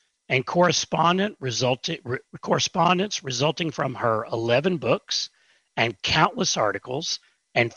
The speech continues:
four hundred and seventy-five speeches that Keller made between nineteen oh two and nineteen sixty-one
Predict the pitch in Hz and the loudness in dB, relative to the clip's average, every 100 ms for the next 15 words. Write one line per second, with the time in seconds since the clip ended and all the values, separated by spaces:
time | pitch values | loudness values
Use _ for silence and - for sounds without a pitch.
0 | _ 160 165 202 208 147 185 160 185 127 | _ 2 4 4 2 -2 -4 -6 -10 -6
1 | 117 - 147 156 147 143 135 135 - - | -4 -2 0 -2 0 0 0 0 -4 -4
2 | 127 - - - - - _ _ - 147 | -6 -6 -6 -8 -8 -10 _ _ -4 -4
3 | - 185 190 196 170 131 127 - - 120 | 0 2 4 4 2 0 -2 -4 -6 -6
4 | 113 123 180 - 170 147 127 - 113 104 | -2 0 -2 -4 -6 -6 -4 -2 -2 -4
5 | 101 - _ _ _ - 113 107 113 156 | -6 -12 _ _ _ -2 -2 0 2 0
6 | - 180 151 - - - 143 117 110 95 | -2 -8 -4 -4 -4 -6 -6 -8 -6 -8
7 | - | -12